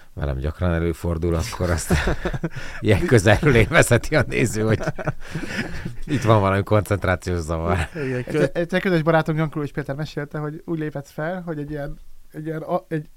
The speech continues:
Speaker 3: ek-, ennek a szobának a fele, és így, hogy bejutott, már, már ültek egy asztalnál.
Speaker 1: Oké.
Speaker 3: És így, <laughs> gyakorlatilag így, így az arcukban állt, és így az történt, és akkor ott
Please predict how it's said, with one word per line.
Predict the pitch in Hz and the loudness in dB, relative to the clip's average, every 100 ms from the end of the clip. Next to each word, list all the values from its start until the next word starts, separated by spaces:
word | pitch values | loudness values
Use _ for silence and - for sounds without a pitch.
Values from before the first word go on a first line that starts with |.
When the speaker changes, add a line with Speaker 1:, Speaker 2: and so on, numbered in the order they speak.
| - _ | -20 _
Speaker 3:
ek-, | 170 160 - | -8 -8 -10
ennek | - 160 165 143 | -10 -6 -6 -6
a | 143 | -8
szobának | - 151 147 | -4 -4 -4
a | - | -10
fele, | - 147 185 214 - - - - - - _ _ - | -10 -6 -6 -8 -16 -20 -20 -20 -20 -20 _ _ -20
és | 143 - | -18 -10
így, | 160 156 | -8 -6
hogy | 160 147 | -6 -4
bejutott, | 170 185 185 | -4 -4 -2
már, | 185 185 | -2 0
már | 180 160 | 0 0
ültek | 160 151 143 | 0 -2 -4
egy | |
asztalnál. | 143 - 139 135 135 | -6 -6 -8 -8 -8
Speaker 1:
Oké. | 143 95 - 90 - - | -6 -6 -2 -2 -4 -10
Speaker 3:
És | - | -8
így, | 180 175 - 156 - 196 | -6 -6 -6 -6 -4 -2
<laughs> | 139 135 208 254 | -2 -4 -8 -6
gyakorlatilag | 190 196 202 | -4 0 2
így, | 208 220 | 2 2
így | |
az | 208 | 2
arcukban | 208 170 - 160 170 | 4 2 0 -2 -2
állt, | 151 143 - | -2 -6 -8
és | 160 - | -14 -14
így | 170 - - - | -16 -16 -16 -8
az | 302 | -8
történt, | - 139 - 294 | -6 -8 -8 -10
és | 208 - | -12 -14
akkor | 220 | -10
ott | 196 - | -10 -10